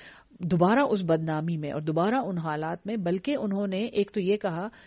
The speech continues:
کہ میں، تو، تو میرا رب نہیں ہے، تو میرا مالک نہیں ہے، میرا مالک کوئی اور ہے۔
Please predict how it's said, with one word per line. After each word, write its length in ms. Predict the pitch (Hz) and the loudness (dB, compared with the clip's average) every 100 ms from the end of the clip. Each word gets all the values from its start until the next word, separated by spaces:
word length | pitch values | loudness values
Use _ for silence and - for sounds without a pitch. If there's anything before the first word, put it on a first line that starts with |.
| - - | -18 -4
کہ 100 | 175 | 0
میں، 240 | 190 240 | 2 0
تو، 280 | 240 269 247 | 0 0 2
تو 160 | 285 | 0
میرا 280 | 262 226 214 | 2 2 2
رب 180 | 180 214 | 2 0
نہیں 280 | 226 254 254 | 0 -2 -2
ہے، 60 | 160 | -2
تو 160 | 226 | -4
میرا 220 | 240 220 202 | -2 -2 -2
مالک 360 | 185 196 220 | -4 -4 -6
نہیں 240 | 233 240 165 | -6 -6 -6
ہے، 100 | 151 | -6
میرا 220 | 185 214 | -4 -4
مالک 320 | 185 180 202 | -4 -4 -4
کوئی 140 | 170 | -4
اور 180 | 147 135 | -4 -6
ہے۔ 60 | - | -10